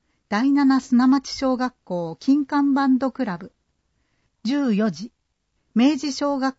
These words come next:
校マーチングバンド。十四時三十五分、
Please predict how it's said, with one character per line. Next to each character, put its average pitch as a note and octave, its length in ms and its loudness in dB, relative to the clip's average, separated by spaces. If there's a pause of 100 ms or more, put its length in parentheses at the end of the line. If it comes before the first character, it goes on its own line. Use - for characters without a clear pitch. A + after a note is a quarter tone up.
校 F3 260 -4
マ A3+ 200 0
ー C4 40 -2
チ C4 180 -2
ン B3+ 120 6
グ A#3+ 100 0
バ A3+ 160 -2
ン F#3 140 -2
ド。 D#3+ 160 -18 (680)
十 C#4 240 0
四 A3+ 160 0
時 G3 100 -4
三 B3+ 300 2
十 F#3+ 200 -4
五 G#3 140 -2
分、 G3 260 -10